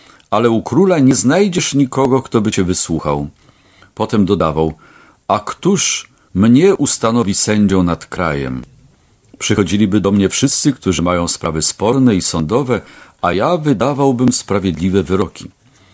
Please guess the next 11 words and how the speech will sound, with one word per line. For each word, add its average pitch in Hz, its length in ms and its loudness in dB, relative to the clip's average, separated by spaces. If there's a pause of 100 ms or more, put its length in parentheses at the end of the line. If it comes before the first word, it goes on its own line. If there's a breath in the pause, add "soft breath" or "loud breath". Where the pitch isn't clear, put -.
(180 soft breath)
Wszystkim 165 400 -2
też 127 240 -2
okazywał 92 600 -2
wielką 85 340 -2
łaskawość, 120 720 -4 (340 soft breath)
podawał 82 360 0
im 82 160 0
rękę, 127 440 0 (340 loud breath)
a 135 120 0
nawet 95 340 -2
ściskał. 76 720 -4